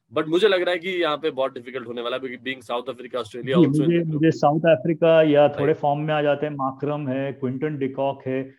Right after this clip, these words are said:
Speaker 2: रबाडा नोकिया, we have seen the pace he was generating in I P L, so they can do। And Shamsi, the spinner, he's number
Speaker 1: Oh,
Speaker 2: one
Speaker 1: yes।
Speaker 2: on I C C ranking in T twenty, you know। And then श्रीलंका जो फॉर्म से आ रही है ये सुपर ट्वेल्व में, हसरंगा का all-round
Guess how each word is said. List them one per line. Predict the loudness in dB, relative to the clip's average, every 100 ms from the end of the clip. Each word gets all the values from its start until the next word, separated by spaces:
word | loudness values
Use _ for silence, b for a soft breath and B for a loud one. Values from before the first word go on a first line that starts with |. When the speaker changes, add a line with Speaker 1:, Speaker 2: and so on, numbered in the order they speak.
| B _ -4
Speaker 2:
रबाडा | -2 0 0 2 4 2
नोकिया, | 2 -2 -2 -2 0
we |
have | 0 -4
seen | -6 -8 -6 -8
the | -6 -4
pace | -4 -4
he | -4 -4
was | -4
generating | -6 -4 -4 -4 -8 -6
in | -4
I | -4
P | -4 -4
L, | -4 -2
so | 2 2 2 -4
they | -4 -4
can | -2 0
do। | 0
And | 0 -4 -6
Shamsi, | -6 -4 -4 -2 0
the | 4 4
spinner, | 2 -4 -4 -2
he's | -2 -2
number | -4 -4 -2
Speaker 1:
Oh, | -2
Speaker 2:
one | -2
Speaker 1:
yes। | -4
Speaker 2:
on |
I | -6 -6
C | -6 -4
C | -2
ranking | -4 -6 -4 -2
in | -2
T | -4 -6 -4
twenty, | -4 -4 -8
you | -10
know। | -14 _ _ _ _ _ 0
And | 2
then | 4 4 4
श्रीलंका | 4 4 4 4 4 2
जो | 2 0
फॉर्म | 0 0 -2
से | -2
आ | -2 0 0
रही | 0 0
है | 0 0 0
ये | 0 -4
सुपर | -8 -10 -8
ट्वेल्व | -6 -4 -2 -2
में, | -4 -4 -4
हसरंगा | -6 -4 -4 -2 -4 -4
का | -2 0 0 -2 -4
all-round | -4 -4 -4